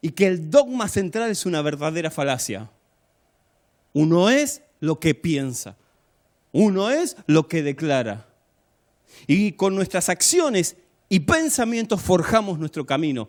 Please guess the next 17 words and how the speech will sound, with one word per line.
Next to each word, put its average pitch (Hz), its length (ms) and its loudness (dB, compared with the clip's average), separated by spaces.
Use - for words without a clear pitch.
form-, 175 480 -2
forjamos 185 540 0
nuestro 151 260 -6
futuro. 139 520 -6
Por 208 220 6
eso, 160 500 0
pensamientos 190 920 -2
incorrectos 269 960 2
formarán 185 800 -2
sentimientos 220 1000 0
incorrectos. 131 840 -6
Y 208 100 0
sentimientos 247 720 2
incorrectos 262 720 0
formarán 233 840 2
acciones 370 720 0
incorrectas. 143 640 -4